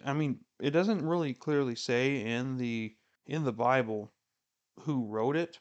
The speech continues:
but Psalm one nineteen, the longest psalm, longest chapter in the whole Bible, which, just fair warning, I know that it's gonna be a long reading, so I have, uh,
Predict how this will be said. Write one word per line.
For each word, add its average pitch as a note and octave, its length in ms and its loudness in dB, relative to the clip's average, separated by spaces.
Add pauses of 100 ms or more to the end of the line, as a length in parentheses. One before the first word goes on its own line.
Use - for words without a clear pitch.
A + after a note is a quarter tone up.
but A2+ 240 -8
Psalm D3+ 440 0
one C#3+ 240 -4
nineteen, C3 680 -6
the A2 120 -14
longest C3+ 520 -6 (200)
psalm, A#2+ 520 -2 (440)
longest A#2+ 420 -4 (160)
chapter - 580 -8
in A2 80 -8
the G#2 100 -8
whole A2 180 -4
Bible, G#2+ 540 -6 (320)
which, A2+ 300 -12 (260)
just C3 280 -6 (480)
fair C#3 280 4
warning, A#2+ 480 2 (600)
I C3 140 0
know C3 420 2
that A2+ 120 -4
it's A2 140 -8
gonna A2+ 160 -6
be A2 60 -6
a G#2 100 -6
long G#2+ 380 -2
reading, G#2+ 400 -8
so G#2+ 400 -6
I A2 140 -2
have, A2 140 -4
uh, A2 140 -6